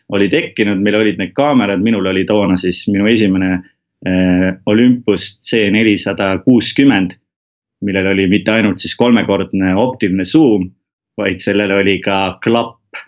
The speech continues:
Et see on mulle väga, <laughs> väga hästi meelde jäänud. Igatahes, äh, kuna see samba eemaldamise koht, mis siis, äh, valitsuse eestvedamisel see Saksa sõduritele pühendatud või Eesti sõduritele, kes sõdisid Saksa mundris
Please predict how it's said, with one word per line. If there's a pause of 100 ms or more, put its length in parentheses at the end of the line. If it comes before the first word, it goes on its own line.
(340)
Et
see
on
mulle
väga, (500)
<laughs>
väga
hästi
meelde
jäänud. (640)
Igatahes,
äh,
kuna
see
samba
eemaldamise
koht,
mis
siis,
äh, (600)
valitsuse
eestvedamisel
see
Saksa
sõduritele
pühendatud
või (420)
Eesti
sõduritele,
kes
sõdisid
Saksa
mundris